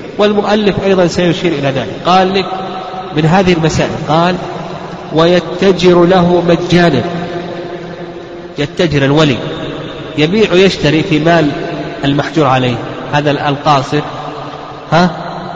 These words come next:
قال لك مجان، مجانا، ما يأخذ شيء. يعني مثلًا إذا كان عنده عشرة آلاف أو عنده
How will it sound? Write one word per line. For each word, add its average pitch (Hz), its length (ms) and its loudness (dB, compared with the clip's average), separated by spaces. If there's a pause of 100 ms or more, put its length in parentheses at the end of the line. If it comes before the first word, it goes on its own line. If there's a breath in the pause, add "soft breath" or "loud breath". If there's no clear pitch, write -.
(140)
قال 160 180 4
لك 160 140 0
مجان، 160 440 2 (260)
مجانا، 143 400 0 (100)
ما 170 60 2
يأخذ - 240 2
شيء. 120 220 -4 (1120)
يعني 147 160 0
مثلًا 165 280 2
إذا 151 180 2
كان 156 260 2
عنده 156 500 2 (540)
عشرة 143 680 0
آلاف 120 320 0
أو 139 160 2
عنده 143 380 0